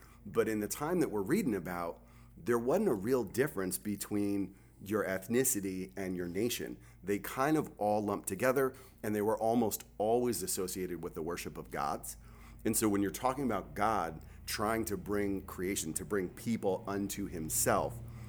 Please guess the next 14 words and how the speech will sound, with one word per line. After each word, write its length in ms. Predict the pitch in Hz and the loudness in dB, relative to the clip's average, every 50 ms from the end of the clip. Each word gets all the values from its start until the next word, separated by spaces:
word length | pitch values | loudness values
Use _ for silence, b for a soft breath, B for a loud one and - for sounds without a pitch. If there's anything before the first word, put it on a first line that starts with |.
| B B B | B B B
when 240 | 92 101 110 104 104 | -2 0 0 0 0
he's, 500 | - 131 135 131 131 127 104 - - - - | 0 0 0 2 2 2 2 0 -2 -4 -4
when 140 | - 101 101 | -2 0 0
he 220 | 95 127 120 120 113 | 0 2 4 4 4
is 260 | 107 98 92 - - - - | 4 4 2 -2 -6 -6 -8
trying 320 | - 110 104 101 101 101 | -2 0 0 2 0 0
to 160 | - 110 101 | -2 -2 -4
harem 640 | 90 - 98 92 95 101 104 98 87 85 85 82 - B B B B B B 107 | -2 0 0 2 4 4 2 2 2 0 -2 -2 -4 B B B B B B -2
a 80 | 98 | 0
particular, 920 | - - 101 90 - - 127 113 - 110 104 101 98 92 92 90 82 78 - - - - - - | 0 0 -2 0 2 2 2 2 4 4 2 4 4 2 2 0 0 -4 -6 -10 -10 -10 -8 -6
uh, 300 | 85 85 85 82 82 - - | -4 -2 -2 -2 -2 -2 -2
a 60 | 113 | -2
particular 440 | 110 101 95 - 104 90 92 90 82 | -2 -2 -2 -2 -2 -2 -2 -2 -2
group, 320 | 78 127 131 113 - | 2 4 4 4 4